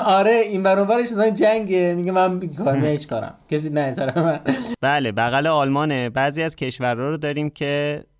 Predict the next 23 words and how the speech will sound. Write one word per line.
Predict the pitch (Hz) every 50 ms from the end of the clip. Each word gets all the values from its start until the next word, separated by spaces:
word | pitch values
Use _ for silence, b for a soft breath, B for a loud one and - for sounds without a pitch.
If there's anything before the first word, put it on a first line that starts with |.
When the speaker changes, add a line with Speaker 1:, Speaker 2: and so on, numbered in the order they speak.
| _ _ _
Speaker 2:
اعلام | - - - - 120 117 117 120 131 139 147
بی‌طرفی | 143 143 127 - 131 113 113 110 110 - - 135 139
می‌کنن | 147 143 - 147 139 139 139 139 135
و | 123 117
کسی | 117 - 120 117 117 - 147
بهشون | 135 123 117 - 135 135
کاری | 131 - 131 127 131
نداره. | 135 139 139 127 110 98 101 101 101 101
بعضی | 98 110 110 113 117 131 135
کشورهای | - 127 110 - - 107 101 104 113
دیگر | 117 117 107 107 110 117
هم | 120 120 120
داریم | 117 117 117 113
که | 113 - 117
اعلام | 117 117 110 104 104 107 107
بی‌طرفی | 107 101 - 101 101 98 95 - - 117
می‌کنن | 113 110 - - 113 113 113 110
ولی | 107 107 104
میان | 101 104 101 98 98
اشغالشون | 95 - - - 92 90 87 - - -
می‌کنن. | - - - - - - 117 110 -
دستشون | 98 92 - - - 98 90
درد | - 87 82